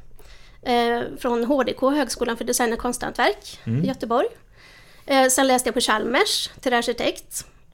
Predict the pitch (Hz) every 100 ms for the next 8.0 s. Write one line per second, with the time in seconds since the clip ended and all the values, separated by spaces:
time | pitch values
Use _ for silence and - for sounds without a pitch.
0 | - - 254 247 247 247 240 247 226 233
1 | 240 302 - - - - 107 117 151 247
2 | 381 - - - - - - - - 269
3 | 262 254 247 349 247 214 233 240 302 311
4 | 302 294 277 254 269 269 254 311 - 247
5 | 311 - - - - 262 269 - 285 -
6 | - - 311 302 381 370 370 339 311 226
7 | 226 226 226 - 262 226 233 233 226